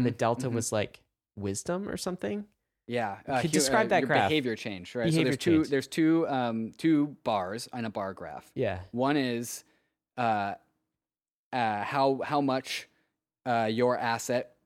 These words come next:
Speaker 2: went pr-, returned. So, like, if
Speaker 1: Yes.
Speaker 2: you say, you say you have a portfolio of one hundred percent Ether and Ether two X's, so you have one bar chart and one's, like, two hundred percent return, nice.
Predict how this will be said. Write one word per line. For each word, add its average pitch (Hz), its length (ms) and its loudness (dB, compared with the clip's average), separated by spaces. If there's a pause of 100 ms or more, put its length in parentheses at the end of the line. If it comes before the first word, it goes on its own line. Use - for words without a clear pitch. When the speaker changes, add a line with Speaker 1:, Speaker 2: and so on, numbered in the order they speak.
(300)
Speaker 2:
went 123 460 -4
pr-, 143 200 2
returned. 127 600 -4
So, - 140 -4
like, 113 160 2
if 98 60 -2
Speaker 1:
Yes. 135 140 -2
Speaker 2:
you 135 60 -6
say, 131 260 2
you 139 200 0
say 160 120 2
you 156 60 6
have 139 100 4
a 123 40 0
portfolio 110 500 2
of 98 100 -2
one 113 140 -2
hundred 104 220 -6
percent 104 240 -8
Ether 95 340 -6
and 107 140 -8
Ether 107 220 -4
two 110 240 -4
X's, 90 460 -8 (320)
so 127 100 -2
you 110 60 2
have 104 100 0
one 117 320 0 (160)
bar 101 180 0
chart 92 320 -4
and 101 100 -8
one's, 101 220 -6
like, 92 140 -8
two - 120 -2
hundred 160 180 0
percent 147 220 -6
return, 131 340 -4
nice. 120 340 -8